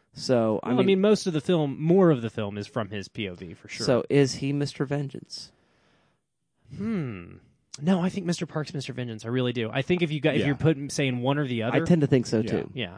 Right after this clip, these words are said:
Speaker 3: Yeah.
Speaker 2: I, Ryu's just, uh, a hurricane of feelings.
Speaker 1: Despite the fact, I think we have much more sympathy for him.
Speaker 2: I have sympathy for Mister Park, and I think, uh, that comes down to Song Kang-ho's performance.
Speaker 1: Well, I mean, I do
Speaker 2: in
Speaker 1: too.
Speaker 2: a lot of ways.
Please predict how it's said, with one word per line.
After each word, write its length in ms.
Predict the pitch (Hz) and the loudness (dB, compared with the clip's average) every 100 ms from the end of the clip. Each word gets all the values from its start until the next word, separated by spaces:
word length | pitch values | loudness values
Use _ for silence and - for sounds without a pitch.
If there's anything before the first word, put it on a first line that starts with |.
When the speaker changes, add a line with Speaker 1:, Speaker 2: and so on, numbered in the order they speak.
| - | -8
Speaker 3:
Yeah. 80 | 135 | -8
Speaker 2:
I, 60 | - _ _ - - | -8 _ _ -20 -6
Ryu's 480 | 156 170 165 156 | 0 4 6 4
just, 520 | - 139 123 - - _ _ _ _ - - | 2 0 0 -6 -16 _ _ _ _ -20 -12
uh, 300 | 123 117 113 | -8 -6 -4
a 80 | 127 | -4
hurricane 560 | - 147 143 - 135 120 | 0 0 0 0 -2 -2
of 60 | |
feelings. 480 | - 107 92 95 - | -4 -6 -8 -12 -10
Speaker 1:
Despite 380 | 127 - 135 135 | -8 -2 0 0
the 80 | 123 | 0
fact, 360 | - 104 - _ | -2 -2 -6 _
I 100 | 107 | -8
think 160 | 117 117 | -4 -2
we 100 | 110 | -4
have 120 | 107 104 | -6 -6
much 360 | 107 101 - | -6 -8 -8
more 100 | 104 | -12
sympathy 400 | - 92 92 95 | -10 -12 -12 -14
for 300 | - 113 - | -10 -8 -8
him. 300 | 98 - 92 - _ _ - - - | -10 -14 -16 -18 _ _ -20 -18 -8
Speaker 2:
I 80 | 208 | -6
have 160 | 285 | -4
sympathy 340 | - 120 104 104 | -4 -4 -4 -8
for 120 | 101 | -8
Mister 280 | 95 - - | -10 -10 -12
Park, 320 | 101 85 - | -12 -14 -12
and 140 | 127 | -6
I 80 | 127 | -6
think, 340 | 123 139 131 113 | -4 -6 -6 -6
uh, 220 | 120 117 | -4 -2
that 180 | 120 - | -4 -6
comes 280 | 123 117 | -8 -8
down 200 | 107 107 104 | -8 -8 -10
to 100 | 107 | -12
Song 180 | 104 | -12
Kang-ho's 340 | 104 107 104 101 | -10 -12 -12 -14
performance. 600 | _ - 117 85 - - | _ -10 -10 -10 -14 -6
Speaker 1:
Well, 140 | 160 175 | -4 -2
I 80 | |
mean, 100 | 190 180 | -2 -2
I 100 | 185 | -4
do 140 | 135 | -4
Speaker 2:
in 40 | |
Speaker 1:
too. 80 | 127 | -2
Speaker 2:
a 20 | |
lot 220 | 127 127 98 | 0 0 -2
of 80 | |
ways. 320 | 95 85 101 | -8 -10 -12